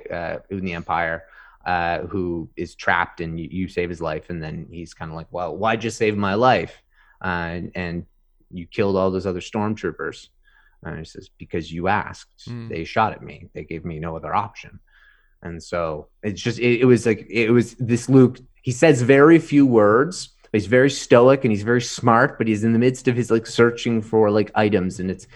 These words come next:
Speaker 1: it falls around this same time period. And so I thought it was really interesting to see the, the similarities there, and the fact that there, it's very consistent, and it's very consistent with, with Obi-Wan the centered Obi-Wan that we find in A New Hope.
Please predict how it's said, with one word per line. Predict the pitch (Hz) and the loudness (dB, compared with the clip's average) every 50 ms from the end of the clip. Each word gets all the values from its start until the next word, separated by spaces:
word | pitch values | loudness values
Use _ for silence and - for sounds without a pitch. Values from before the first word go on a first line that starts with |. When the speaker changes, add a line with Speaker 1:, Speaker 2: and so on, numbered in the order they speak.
| - - | -12 -4
Speaker 1:
it | - 107 101 - | -4 -4 -4 -4
falls | - - 110 110 120 107 | 0 4 6 6 6 6
around | 113 110 107 110 107 | 4 2 2 2 2
this | 110 107 104 - | 0 -2 -2 -4
same | - 110 101 98 98 98 | -4 -2 0 0 -2 -2
time | - 98 95 98 107 107 | 0 0 0 0 -2 -2
period. | 110 127 117 120 127 135 143 139 | 0 0 2 2 4 2 2 2
And | 123 110 | 0 0
so | - 120 | 0 2
I | 107 107 120 | 2 2 4
thought | - 143 | 2 2
it | 127 | 2
was | 127 110 104 | 2 0 0
really | 120 123 123 120 110 | 0 2 2 2 2
interesting | 104 - 113 117 113 - 107 - - 107 104 98 98 95 - - - _ _ | 0 0 -2 -4 -4 -6 -12 -10 -6 -6 -4 -4 -6 -8 -10 -16 -20 _ _
to | - - | -8 -8
see | 101 - - 123 120 117 113 110 | -6 -4 -2 0 2 2 2 0
the, | 104 98 101 95 92 90 82 | 2 2 2 2 2 2 0
the | 90 | -4
similarities | 95 - - 127 120 110 104 107 107 104 98 98 95 98 92 90 - | -6 -4 -2 0 0 2 2 2 2 2 2 2 2 0 -4 -4 0
there, | - 104 101 95 92 | 2 2 2 2 2
and | 90 92 | 0 -2
the | 90 | -4
fact | - 92 82 - - | -4 -6 -6 -6 -4
that | - 98 - - - - - _ | -4 -4 -4 -6 -10 -20 -14 _
there, | - 98 92 | -4 -2 -2
it's | 85 98 90 101 98 | -2 -4 -6 -6 -2
very | 104 120 113 113 110 | 2 4 4 4 4
consistent, | 110 113 110 104 - 117 107 - - 95 92 | 2 0 -4 -2 -2 -6 -6 -4 -6 -6 -6
and | 90 87 | -4 -6
it's | 90 90 - | -8 -6 -4
very | 98 95 98 | -2 -2 -2
consistent | 95 - 117 110 - 110 - - 117 - | -2 -4 -10 -10 -10 -12 -12 -10 -8 -6
with, | 104 104 101 - _ _ _ _ _ _ | -4 -6 -6 -6 _ _ _ _ _ _
with | - - - - | -12 -10 -4 2
Obi-Wan | 113 117 123 123 127 117 107 101 98 98 98 98 95 95 95 95 - _ _ _ - | 2 4 4 4 4 2 2 0 -2 0 0 -2 -2 -4 -4 -8 -12 _ _ _ -8
the | 104 | -8
centered | - - - 131 127 127 127 113 87 | -6 -2 0 0 0 2 0 -2 0
Obi-Wan | 80 87 101 90 101 98 90 92 92 87 85 87 87 | 0 -2 -2 -2 -4 -6 -4 -4 -6 -6 -6 -6 -8
that | 87 - - | -10 -10 -8
we | 95 95 | -8 -8
find | 92 - 104 101 95 95 95 98 95 95 95 104 - | -6 -4 -4 -2 -2 -2 -2 -4 -4 -6 -6 -8 -8
in | 98 101 95 90 90 90 90 - _ _ _ _ - | -6 -6 -6 -6 -6 -8 -12 -14 _ _ _ _ -12
A | - | -8
New | 175 180 95 | -6 -4 0
Hope. | - 262 160 120 - - | 4 4 4 4 2 -2